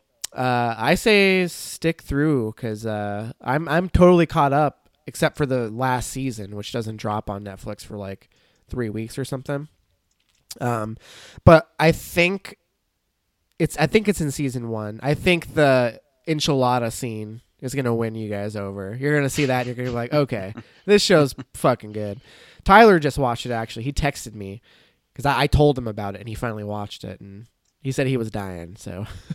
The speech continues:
Speaker 1: <laughs> I think you guys will like it.
Speaker 2: Well, good.
Speaker 1: Cool. Good to hear. Um, I, uh, I got in a rewatch of Dogtooth.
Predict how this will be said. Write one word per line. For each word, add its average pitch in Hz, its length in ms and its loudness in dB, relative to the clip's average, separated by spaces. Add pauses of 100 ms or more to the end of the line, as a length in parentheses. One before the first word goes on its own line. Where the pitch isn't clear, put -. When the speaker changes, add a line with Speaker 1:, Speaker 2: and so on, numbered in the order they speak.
(200)
Speaker 1:
<laughs> - 500 -20
I 123 100 -4
think 123 180 -6
you 123 60 -10
guys 113 180 -4
will 92 80 -12
like 85 200 -14
it. 80 140 -16 (680)
Speaker 2:
Well, 98 80 -16
good. 104 320 2 (920)
Speaker 1:
Cool. 247 220 4 (100)
Good 220 120 -4
to 233 80 2
hear. 208 240 2 (360)
Um, 156 720 0 (500)
I, 175 260 6
uh, 208 180 8
I 170 100 6
got 208 180 4
in 214 100 4
a 185 40 4
rewatch 180 440 4
of 135 140 -2
Dogtooth. 120 840 -4